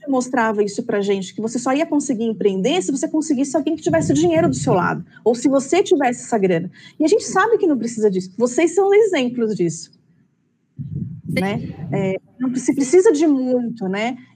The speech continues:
Speaker 1: E, infelizmente, a gente também tem essa, essa mentalidade de que a gente precisa de, a gente não precisa de nada, a gente precisa de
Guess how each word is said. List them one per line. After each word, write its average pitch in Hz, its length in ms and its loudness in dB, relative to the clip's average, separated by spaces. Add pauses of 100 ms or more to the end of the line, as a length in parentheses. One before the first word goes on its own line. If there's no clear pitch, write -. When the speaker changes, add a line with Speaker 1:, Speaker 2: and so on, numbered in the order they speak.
Speaker 1:
E, 240 80 -4
infelizmente, 285 680 -2
a 285 40 -2
gente 262 180 -6
também 247 320 -2
tem 285 140 -6
essa, 247 180 -6
essa 226 260 -6
mentalidade 202 920 -2
de 196 140 -4
que 196 260 -2
a 190 60 0
gente 196 260 -4
precisa 240 680 0
de, 185 360 4 (160)
a 196 100 -8
gente 220 240 -6
não 226 120 -4
precisa 226 320 -4
de 233 160 -4
nada, 190 380 -6 (100)
a 185 40 -4
gente 185 160 -6
precisa 214 280 -4
de 226 260 2